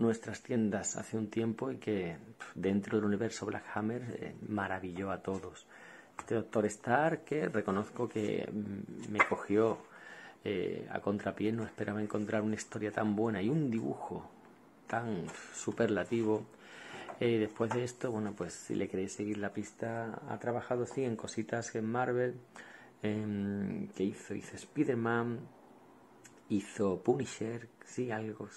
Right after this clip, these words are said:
algo de Patrulla X, pero sobre todo dentro del universo Hellboy,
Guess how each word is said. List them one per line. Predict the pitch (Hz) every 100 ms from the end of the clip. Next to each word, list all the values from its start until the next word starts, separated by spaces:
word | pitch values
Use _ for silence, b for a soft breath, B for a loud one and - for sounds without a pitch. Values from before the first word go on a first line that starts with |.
| - 113
algo | 104
de | 101
Patrulla | 101 - 98 123
X, | 123 127 - B B B
pero | 147
sobre | 151 135 113
todo | 117 117 117
dentro | 113 107 98 107
del | 107
universo | 101 98 - 104
Hellboy, | 107 92 98 95 90